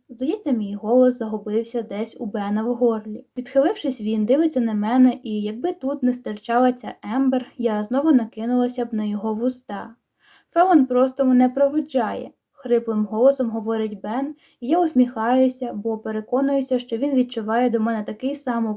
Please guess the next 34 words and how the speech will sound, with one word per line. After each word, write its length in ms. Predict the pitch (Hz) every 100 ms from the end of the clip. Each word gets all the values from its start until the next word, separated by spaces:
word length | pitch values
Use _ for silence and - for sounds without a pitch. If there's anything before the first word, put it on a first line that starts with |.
| -
потяг, 380 | 214 247 254 247 -
як 300 | 214 214 220
і 60 |
я 180 | 214 214
до 140 | 214 247
нього. 520 | 240 208 196 - - _ _ _ _ _ -
«Ага», — 500 | 269 262 269 294 311 _ 226
відповідає 680 | 233 240 220 220 226 240 240
Ембер, 420 | 220 214 208 214 320 - -
і 200 | 226 226
щойно 360 | - 381 320
вона 320 | 233 233 254
зникає 520 | 254 226 220 240 247 240
з 80 |
мого 240 | 233 233 240
поля 360 | 247 233 220
зору, 440 | 214 220 254 269 254 - _ -
Бен 280 | 277 392 320
хитро 340 | 277 269 262
всміхається 800 | 247 226 220 - 226 262 262 254
і 140 | 240
знову 280 | 214 294 302
накриває 580 | 254 247 220 214 233 240
мої 220 | 233 220
вуста 580 | 208 208 _ 214 214 - _
своїми. 680 | _ 247 254 220 208 196 - - _ _ _ _
Усміхаючись 680 | 262 269 285 392 403 285 262
йому 220 | 254 240
в 80 | 214
губи, 480 | 208 240 262 247 -
хапаю 420 | - 233 302 330
його 240 | 254 233 233
за 80 | 220
сорочку, 720 | 214 208 220 254 - 240